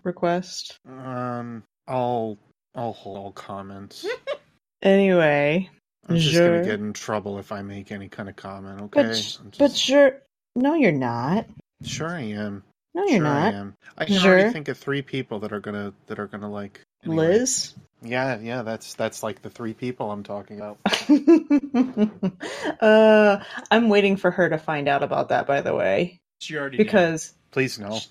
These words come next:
Speaker 1: she did? Oh,
Speaker 3: Yeah,
Speaker 1: good.
Speaker 3: she's been messaging
Speaker 1: How
Speaker 3: me for, like, two days.
Speaker 1: How Xur and Shaxx are best friends, essentially?
Speaker 3: <laughs> Well,
Speaker 2: You mean,
Speaker 3: Xur,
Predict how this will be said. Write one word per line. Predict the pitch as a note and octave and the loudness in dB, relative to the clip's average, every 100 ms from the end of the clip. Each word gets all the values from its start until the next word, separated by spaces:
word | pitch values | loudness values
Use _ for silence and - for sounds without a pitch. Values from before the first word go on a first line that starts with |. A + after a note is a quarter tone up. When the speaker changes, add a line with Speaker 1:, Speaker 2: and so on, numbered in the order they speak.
| _ - | _ -6
Speaker 1:
she | - G3 | 2 6
did? | F3 G#3 - - | 8 8 4 2
Oh, | G3 F#3 | 4 6
Speaker 3:
Yeah, | F3+ D#3 C#3+ | 4 4 0
Speaker 1:
good. | - | -2
Speaker 3:
she's | - C3+ B2+ | -6 -6 -2
been | B2 | 2
messaging | A#2 A2+ A#2 G#2+ | 4 2 0 4
Speaker 1:
How | G2+ | 4
Speaker 3:
me | G2 F2+ | 4 -2
for, | - G#2 F#2+ | -6 -4 -4
like, | F2+ F#2 - _ - | -4 -6 -10 _ -16
two | - G2 | -10 -8
days. | F#2+ F2 - _ _ - | -10 -12 -16 _ _ -6
Speaker 1:
How | A3+ G3+ F#3+ | 4 6 6
Xur | E3 F3+ F3 F#3 F3+ | 6 6 8 8 6
and | E3+ E3 | 2 -2
Shaxx | - D#3 D#3 - E3+ | -2 0 -2 -2 -4
are | |
best | D#3 D#3 D#3+ - | 0 0 -2 -2
friends, | D3+ E3 E3+ | -2 0 -2
essentially? | E3+ F#3 G3 G3 G#3 A3 D#4+ | 0 0 0 0 0 0 -2
Speaker 3:
<laughs> | D#4 _ C#3+ | -6 _ 2
Well, | D3 B2+ | 6 6
Speaker 2:
You | C#3 | 4
mean, | C3+ C3 | 0 4
Speaker 3:
Xur, | D#3+ E3+ | 6 6